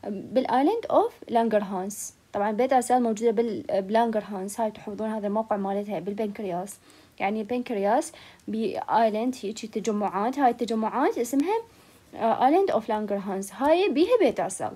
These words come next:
ماشي؟ هم ماشي. آه، leading to absolute insulin deficiency. يعني شنو؟ يعني أبد ماكو.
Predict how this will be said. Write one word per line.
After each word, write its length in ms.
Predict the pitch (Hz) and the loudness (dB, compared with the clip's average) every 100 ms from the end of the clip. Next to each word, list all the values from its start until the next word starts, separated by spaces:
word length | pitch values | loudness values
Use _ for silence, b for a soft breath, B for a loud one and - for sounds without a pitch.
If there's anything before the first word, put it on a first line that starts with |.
| - | -10
ماشي؟ 360 | 220 220 226 381 440 _ _ _ _ _ _ _ _ _ _ _ - | -8 -6 -2 -4 -4 _ _ _ _ _ _ _ _ _ _ _ -10
هم 100 | 208 | -6
ماشي. 340 | 196 196 - 220 B B B B B - | -4 -6 -10 -16 B B B B B -14
آه، 280 | - 247 254 | -2 0 2
leading 320 | 277 320 330 | 4 6 6
to 120 | 320 | 6
absolute 480 | - 302 - 370 370 | 4 4 4 2 4
insulin 400 | 285 285 403 392 | 2 4 6 6
deficiency. 520 | 240 240 233 208 202 | 4 -2 -2 -4 -4
يعني 240 | 208 214 247 | -4 -2 -2
شنو؟ 220 | - 277 | 2 2
يعني 320 | 233 214 214 - _ _ - | 2 0 -4 -8 _ _ 4
أبد 200 | 311 294 | 4 6
ماكو. 340 | 202 233 240 | 2 0 -2